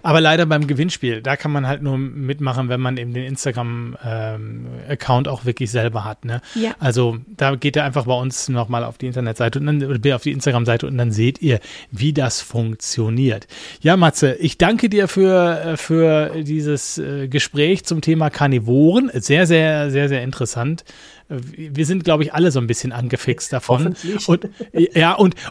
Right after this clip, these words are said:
Speaker 1: und natürlich, ähm, f-, viele haben ja sicherlich auch ihr Kindheitstrauma noch zu überwältigen, eben, dass die Venusfliegenfalle nach einer Woche kaputt
Speaker 3: Ja.
Speaker 1: war. <laughs> Ja. Und, und die,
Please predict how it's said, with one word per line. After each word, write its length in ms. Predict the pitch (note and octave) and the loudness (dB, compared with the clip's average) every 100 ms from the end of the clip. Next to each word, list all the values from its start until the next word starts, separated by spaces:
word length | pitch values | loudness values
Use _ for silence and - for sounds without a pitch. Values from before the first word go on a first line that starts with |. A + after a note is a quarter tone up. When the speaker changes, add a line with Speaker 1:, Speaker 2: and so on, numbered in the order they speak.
| - | 6
Speaker 1:
und 180 | F3+ | 6
natürlich, 520 | G3 E3+ F#3 G3 F3 E3 | 6 6 8 6 4 2
ähm, 240 | D#3+ D#3+ | 0 0
f-, 500 | E3 D#3+ D#3+ F#3 F#3+ | -6 -8 -6 -6 -6
viele 340 | - A3 A3 | 2 4 6
haben 140 | E3 F3+ | 4 4
ja 140 | F3 | 2
sicherlich 360 | D#3 E3+ E3 D#3 | 2 2 2 0
auch 120 | D#3 | -2
ihr 140 | D#3+ | -2
Kindheitstrauma 800 | - G#3 F#3 D3 - - C3 C#3+ | 0 0 2 -2 -2 0 2 4
noch 160 | C#3 C3 | 2 0
zu 120 | - | 0
überwältigen, 560 | C#3+ C3 B2 C#3+ D#3 D3+ | 2 2 4 0 0 0
eben, 240 | D3+ D3+ D#3 | 2 2 2
dass 160 | D3+ | 2
die 120 | - C3 | 2 4
Venusfliegenfalle 800 | D3 D3 - D3 D3 C#3+ C#3+ C#3 | 4 4 2 2 2 2 2 2
nach 140 | B2 | 0
einer 300 | C#3 D3 C3 | 0 0 2
Woche 180 | C#3+ C#3+ | 2 0
kaputt 460 | - - F3+ F#3 - | -4 -2 2 2 2
Speaker 3:
Ja. 80 | |
Speaker 1:
war. 320 | C3 D3 E3 - | 0 0 0 0
<laughs> 40 | A3 - B3+ A#3+ A#3 B3 | -4 -8 -8 -4 2 4
Ja. 100 | E3 B3 D4+ - D#4+ F4+ F4 - - | 4 4 2 2 0 0 -2 -6 -2
Und, 240 | G#3 F3+ - - | 4 4 2 0
und 180 | F3+ | 2
die, 180 | E3+ E3 | 6 4